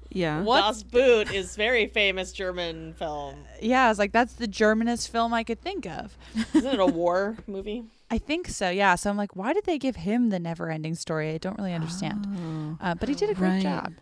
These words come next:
Speaker 1: Oh, and then he went on to, I didn't realize that he's the director of Air Force One and Outbreak. And so he, like, I, it seems transitioned, at least partially, into,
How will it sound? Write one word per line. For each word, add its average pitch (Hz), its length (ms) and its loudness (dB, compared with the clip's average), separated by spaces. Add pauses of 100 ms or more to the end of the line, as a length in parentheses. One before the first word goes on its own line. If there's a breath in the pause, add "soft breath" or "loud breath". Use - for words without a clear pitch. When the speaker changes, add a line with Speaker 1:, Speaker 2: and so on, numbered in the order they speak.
Speaker 1:
Oh, 226 140 6
and 220 100 2
then 247 80 4
he 285 140 4
went 311 180 4
on 311 300 2
to, 269 380 4
I 208 120 2
didn't 226 200 2
realize 214 340 2
that 170 160 -2
he's 202 240 -2
the 190 100 -2
director 175 400 0
of 160 460 0 (340 soft breath)
Air 170 160 0
Force 214 460 -2
One 170 580 2 (640 soft breath)
and 165 600 -2 (120)
Outbreak. 165 1200 -2
And 160 280 -4
so 190 100 2
he, 226 200 2
like, 269 220 4
I, - 160 -4
it 170 240 -4
seems 180 600 -4
transitioned, 175 600 -2
at 165 60 -2
least 240 240 -2
partially, 180 380 0
into, 151 400 -4